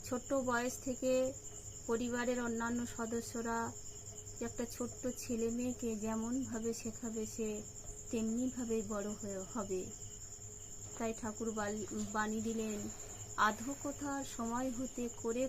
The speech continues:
করিয়ে যা শেখাবি সেটাই হবে মোক্ষম ছেলে হিসেবে চল নয় পস্তাবি।"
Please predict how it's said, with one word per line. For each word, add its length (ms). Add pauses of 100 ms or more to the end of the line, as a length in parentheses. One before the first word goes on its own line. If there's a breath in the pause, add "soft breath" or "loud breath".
(120)
করিয়ে 380
যা 260
শেখাবি 640 (520)
সেটাই 380
হবে 340
মোক্ষম 720
ছেলে 460
হিসেবে 440 (100)
চল 180
নয় 380
পস্তাবি।" 560